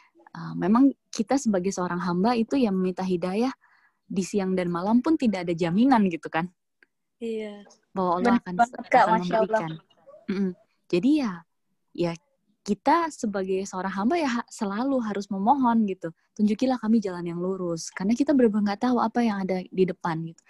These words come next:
Speaker 1: Kalau disambungkan dengan ayat-ayat yang sebelumnya, makanya, eh, kalau semakin kita membaca ayat per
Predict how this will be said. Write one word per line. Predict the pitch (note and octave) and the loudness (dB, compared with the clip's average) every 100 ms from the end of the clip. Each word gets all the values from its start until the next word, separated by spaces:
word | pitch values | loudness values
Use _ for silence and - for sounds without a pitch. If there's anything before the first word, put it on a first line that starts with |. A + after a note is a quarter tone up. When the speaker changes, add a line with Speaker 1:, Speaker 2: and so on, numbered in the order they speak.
| _ - | _ -12
Speaker 1:
Kalau | - F3+ | -6 -2
disambungkan | F3+ F3+ F#3 F#3+ G3 G#3 | -2 0 0 0 2 2
dengan | G3 F#3+ G3 - - - - | 2 0 -2 -6 -18 -12 -4
ayat-ayat | G3 G3 F#3+ F#3+ G3 | -2 0 -2 -4 -4
yang | G3 | -4
sebelumnya, | G#3 F#3+ G3+ G#3 A3+ C4+ - _ _ _ _ - - - - _ | -2 -2 2 4 4 2 -2 _ _ _ _ -20 -20 -20 -20 _
makanya, | F#3 G#3 A#3 - - | -2 0 0 -2 -6
eh, | F3+ F3+ F3 | -4 -4 -8
kalau | - F3 F3+ F3 | -8 -8 -6 -8
semakin | F3+ F#3+ F3+ F#3+ F#3 | -6 -4 -4 -2 -4
kita | F3+ F#3 F3 F3 | -4 -6 -6 -6
membaca | E3+ E3+ E3+ E3+ F3 E3 - | -6 -6 -6 -6 -6 -6 -6
ayat | E3+ F3 - | -10 -14 -12
per | E3+ | -12